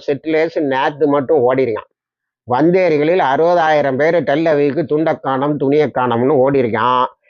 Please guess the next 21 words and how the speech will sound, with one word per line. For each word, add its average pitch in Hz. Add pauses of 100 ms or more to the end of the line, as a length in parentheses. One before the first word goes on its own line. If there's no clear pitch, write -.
(240)
இப்போ 160 (540)
ஒரு 151
விஷயத்தை 156
நிறுத்தி 170
சொல்ல 151
வேண்டும். 139
என்னவென்று 131
சொன்னால், 113 (320)
இந்த 147
ஓடுகின்ற 170 (100)
அறுபதாயிரத்துக்கு 151
மேல 135
ஒரு 127
இருநூறு 135
மிசில் 131
அடிக்கலாம், 135
ஒரு 131
முப்பதாயிரம் 131
பேரை 139
பணமா 131
காட்டலாம். 113